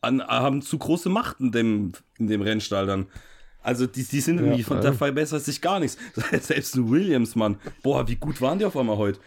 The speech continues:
Speaker 1: Voll das Mittelfeldteam.
Speaker 2: Ey, krass, ne?
Speaker 1: Echt, das hat mich sau gewundert,
Speaker 2: Ja.
Speaker 1: Mann.
Speaker 2: Für, es hat mich auch gefreut, ehrlich
Speaker 1: Ja,
Speaker 2: gesagt.
Speaker 1: der Albon,
Speaker 3: Ja, Albon
Speaker 1: Sargent,
Speaker 3: und so
Speaker 1: ey,
Speaker 3: weiter,
Speaker 1: gut
Speaker 3: ne?
Speaker 1: gefahren, beide, wirklich.
Speaker 2: Sa-, Sargent, richtig gutes, äh, richtig, richtig guten Einstand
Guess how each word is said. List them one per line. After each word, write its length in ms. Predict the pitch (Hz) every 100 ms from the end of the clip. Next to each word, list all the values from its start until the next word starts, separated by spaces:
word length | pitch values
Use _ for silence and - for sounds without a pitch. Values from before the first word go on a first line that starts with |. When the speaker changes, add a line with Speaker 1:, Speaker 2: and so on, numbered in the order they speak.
| -
Speaker 1:
Voll 160 | - 135
das 160 | 123 -
Mittelfeldteam. 640 | 165 - 135 131 127 117
Speaker 2:
Ey, 20 | 104
krass, 400 | 131 160 - -
ne? 60 |
Speaker 1:
Echt, 100 | 123
das 100 | 156
hat 160 | 156 135
mich 120 | 135
sau 260 | - 147 147
gewundert, 420 | 135 165 131 123
Speaker 2:
Ja. 40 | 123
Speaker 1:
Mann. 200 | 104 101 - -
Speaker 2:
Für, 260 | 127 147 - - - _ _ _ _ 127
es 280 | 127 123 - 117
hat 160 | 120 147
mich 100 | 135
auch 120 | 127
gefreut, 540 | 110 - - 165 202 -
ehrlich 220 | 113 113
Speaker 1:
Ja, 180 | 123 -
Speaker 2:
gesagt. 200 | 110 110
Speaker 1:
der 60 |
Albon, 160 | 143 143
Speaker 3:
Ja, 80 | 123
Albon 180 | - 135 - 143
Speaker 1:
Sargent, 60 | 117
Speaker 3:
und 80 | 110
so 180 | 113 113
Speaker 1:
ey, 120 | 117
Speaker 3:
weiter, 120 | 110
Speaker 1:
gut 60 | 104
Speaker 3:
ne? 40 | 117
Speaker 1:
gefahren, 360 | 170 151 175
beide, 280 | 151 160 147
wirklich. 340 | 151 165 127
Speaker 2:
Sa-, 260 | 120 143 135
Sargent, 880 | 131 - 135 - 151 202 - 156 135 - - 127
richtig 320 | 160 151 127
gutes, 540 | 160 143 139 135 131
äh, 40 | 135
richtig, 680 | 131 127 151 - - 131 -
richtig 200 | 151 -
guten 240 | 139 127
Einstand 540 | 113 185 - 120 -